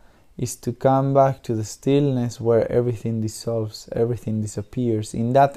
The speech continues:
emptiness, we find our role. The function of all is to spread the love that we are with everyone, with brothers and sisters that we are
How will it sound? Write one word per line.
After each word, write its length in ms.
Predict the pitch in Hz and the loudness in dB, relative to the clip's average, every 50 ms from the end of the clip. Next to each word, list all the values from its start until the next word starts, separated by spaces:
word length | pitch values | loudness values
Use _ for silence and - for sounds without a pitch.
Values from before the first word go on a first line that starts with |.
| - | -4
emptiness, 760 | - 143 151 147 131 - - 113 110 107 110 107 - - - - - - _ - - - - - | -2 -2 0 -2 -2 -4 -6 -4 -4 -4 -6 -6 -10 -14 -18 -20 -20 -20 _ -20 -20 -20 -8 -4
we 100 | - 127 | -2 -2
find 440 | 127 - - - 123 123 123 123 - - - | -2 0 0 2 2 2 2 0 -2 -2 0
our 140 | 131 123 120 | 2 2 2
role. 500 | 113 110 117 120 117 107 101 104 107 - - - - - _ _ - - - | 4 4 4 4 4 4 2 -2 -8 -12 -16 -20 -20 -20 _ _ -20 -14 -8
The 80 | - 120 | -6 -6
function 600 | 107 - - - 156 170 170 156 - - 143 135 | -6 -6 -2 2 4 4 4 4 2 0 0 0
of 160 | 131 117 113 | 0 0 4
all 260 | 117 123 127 120 117 117 | 6 6 8 8 6 4
is 140 | 120 110 | 2 -2
to 140 | - - 120 | -6 -10 -10
spread 520 | 110 - - - - 127 123 127 131 123 120 | -10 -10 -12 -10 -2 0 2 2 2 0 0
the 80 | 127 | -2
love 340 | 123 127 123 120 120 113 110 | 0 2 4 4 2 2 2
that 180 | 117 117 117 117 | 0 -2 -2 0
we 240 | 117 123 123 120 117 | 0 0 2 4 4
are 260 | 110 107 107 110 110 - - _ _ - | 2 2 0 -2 -6 -12 -18 _ _ -10
with 240 | - - 131 131 131 | -4 0 0 2 4
everyone, 600 | 143 143 139 123 123 117 110 107 101 101 107 107 - _ - - - | 4 4 4 2 0 0 0 -2 -4 -6 -8 -10 -14 _ -20 -8 -4
with 200 | 123 131 131 123 | -2 0 0 4
brothers 480 | 127 143 143 143 143 147 147 139 - | 6 8 10 10 10 8 4 2 0
and 120 | - 135 127 | -6 -8 -6
sisters 680 | - - 143 143 - - - - 113 117 113 110 - - - - - - - - _ - | -4 -2 -2 -2 -4 -6 -8 -6 -6 -6 -6 -8 -12 -18 -20 -20 -20 -20 -20 -20 _ 0
that 180 | - 127 131 120 | 2 2 2 2
we 480 | 117 120 123 135 139 143 143 143 143 135 - - - _ - - | 0 0 2 4 4 4 4 2 0 -4 -8 -16 -20 _ -10 -2
are 360 | - 123 127 127 127 127 120 | 2 4 6 6 4 2 0